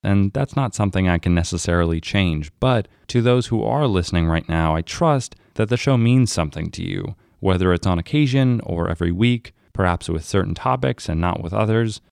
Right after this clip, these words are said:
I would sincerely appreciate it if you would help me and tell one person you know about the show. And I say one person because I've thought a lot about the concept of asking for help in recent weeks, as I know, frankly,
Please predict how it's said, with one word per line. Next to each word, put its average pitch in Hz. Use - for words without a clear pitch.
I 92
would 98
sincerely 110
appreciate 87
it 80
if -
you 95
would 90
help 127
me 76
and 98
tell 113
one 101
person 95
you 87
know 80
about 82
the 87
show. -
And 104
I 104
say 139
one 120
person 82
because 85
I've 98
thought 147
a 151
lot 104
about 87
the -
concept 90
of 85
asking 82
for 80
help 85
in 104
recent 92
weeks, -
as 87
I 90
know, 98
frankly, 85